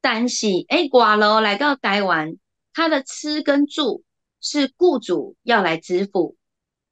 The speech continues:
那这样子来看的话，不是本外劳薪资一样多诶，其实是外劳比咱的本劳搁较济，吼。这个，这是一个，呃，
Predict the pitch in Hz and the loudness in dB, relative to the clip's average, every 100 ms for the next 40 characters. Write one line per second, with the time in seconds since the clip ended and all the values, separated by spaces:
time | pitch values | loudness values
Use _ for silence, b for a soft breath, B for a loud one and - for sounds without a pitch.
0 | _ _ _ _ 349 359 403 349 311 262 | _ _ _ _ -2 0 0 4 4 4
1 | 226 226 269 294 247 240 254 208 - - | 2 2 0 0 2 2 2 2 -2 -10
2 | _ _ _ _ _ _ _ _ _ 240 | _ _ _ _ _ _ _ _ _ -6
3 | 285 349 330 262 - _ _ _ _ 208 | -4 -2 -2 -2 -8 _ _ _ _ -2
4 | 208 294 254 214 208 208 247 240 220 208 | 2 2 2 2 0 -2 -4 -4 -6 -10
5 | 170 196 180 170 156 139 - _ - - | -4 -4 -4 -6 -6 -6 -10 _ -20 -20
6 | _ - 254 294 294 - 202 190 180 170 | _ -4 -2 0 -2 -2 -4 0 2 2
7 | 170 165 170 196 - _ _ _ - 262 | 2 0 -2 -4 -10 _ _ _ 0 2
8 | 262 - 254 269 208 180 - 202 170 156 | 2 2 0 2 2 -2 -4 -2 -2 -2
9 | 147 143 156 180 208 202 190 - 151 139 | -2 -2 -4 -6 -4 -2 -6 -6 -6 -6
10 | - _ _ _ 156 143 - _ _ _ | -12 _ _ _ -10 -10 -12 _ _ _
11 | _ - 330 269 247 - _ - 311 311 | _ 0 2 2 0 -6 _ 2 2 2
12 | 208 180 143 - 175 160 147 - _ 170 | -2 -4 -6 -2 2 2 0 -4 _ -6
13 | 160 156 | -4 -4